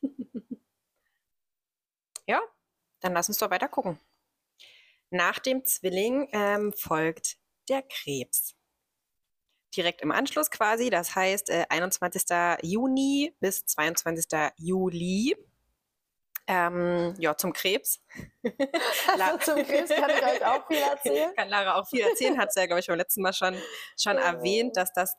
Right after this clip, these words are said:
Speaker 1: eine der Energien ist, die sie, äh, hier auf dieser, in diesem Leben, äh, durchaus integrieren darf oder von der sie was lernen darf.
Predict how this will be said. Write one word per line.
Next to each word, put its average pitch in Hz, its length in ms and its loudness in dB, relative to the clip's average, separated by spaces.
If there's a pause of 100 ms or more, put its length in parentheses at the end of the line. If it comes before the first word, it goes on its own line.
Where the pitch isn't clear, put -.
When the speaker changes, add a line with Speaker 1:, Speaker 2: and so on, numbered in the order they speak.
(120)
Speaker 1:
eine 180 440 2
der 175 220 2
Energien 180 420 0
ist, 190 240 -2
die 180 140 -2
sie, 180 280 -2
äh, 165 400 2
hier 180 300 0
auf 170 100 -6
dieser, 170 680 -2
in 196 400 -6
diesem 226 240 0
Leben, 214 360 0
äh, 190 180 2
durchaus 214 280 -4
integrieren 196 460 -2
darf 254 200 0
oder 190 100 0
von 180 200 -2
der 170 180 2
sie 160 80 -4
was 160 120 -2
lernen 262 280 0
darf. 254 260 2